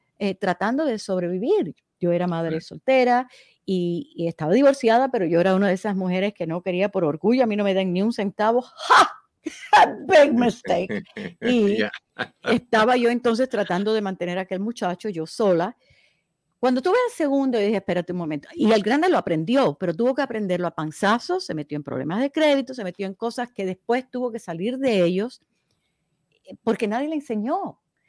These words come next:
Speaker 1: Así
Speaker 2: Ya.
Speaker 1: es que yo aprendí en realidad a hacer las cosas, las cosas, eh, mirando la experiencia que estaba teniendo mi primer hijo, mirando, y yo fui a la universidad, pero a nadie me enseñó esto.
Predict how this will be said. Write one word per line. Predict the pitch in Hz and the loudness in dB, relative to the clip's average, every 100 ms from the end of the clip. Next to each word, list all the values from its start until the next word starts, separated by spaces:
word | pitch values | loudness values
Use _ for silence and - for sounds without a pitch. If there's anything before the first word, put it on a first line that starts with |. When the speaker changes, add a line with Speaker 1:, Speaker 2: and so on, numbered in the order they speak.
| _ | _
Speaker 1:
Así | - 208 | -10 -4
Speaker 2:
Ya. | |
Speaker 1:
es | 320 | -4
que | 302 214 | -2 -4
yo | - 262 403 427 208 214 269 - _ _ _ _ | -2 2 4 4 2 2 -2 -8 _ _ _ _
aprendí | 233 233 214 214 285 | -4 -2 -2 0 0
en | 415 | 0
realidad | 339 247 196 185 185 269 285 160 - | -2 -2 -4 -2 -2 0 0 -4 -6
a | |
hacer | 185 - 220 | -10 -6 -4
las | 269 254 | -4 -6
cosas, | - 262 294 285 185 - _ _ _ _ - | -4 0 0 -2 -6 -8 _ _ _ _ -8
las | 208 | -8
cosas, | - 254 269 277 247 - | -6 -6 -4 -6 -8 -10
eh, | 208 202 - _ _ | -10 -10 -12 _ _
mirando | 226 233 302 381 277 | -2 0 0 -2 -4
la | |
experiencia | 240 - 180 175 180 196 | -4 -4 -2 -2 -4 -6
que | 185 | -4
estaba | 175 170 170 | -6 -4 -4
teniendo | 160 160 156 165 156 | -4 -2 -2 -2 -2
mi | 160 151 | -4 -4
primer | - 156 147 | -4 -2 -2
hijo, | 135 - 214 254 _ _ _ _ | -4 -4 -4 -4 _ _ _ _
mirando, | 208 202 226 262 277 269 269 | -4 0 2 2 2 2 2
y | 220 196 | 0 0
yo | 202 302 | 2 2
fui | 370 294 320 | 0 0 2
a | |
la | 359 | 2
universidad, | 285 208 - 180 269 381 | 2 0 -2 -2 0 2
pero | 269 | 0
a | 202 | 0
nadie | 190 233 381 | 2 0 -2
me | 453 | -8
enseñó | 440 277 226 190 | 0 4 4 4
esto. | 185 - - | 0 -2 -4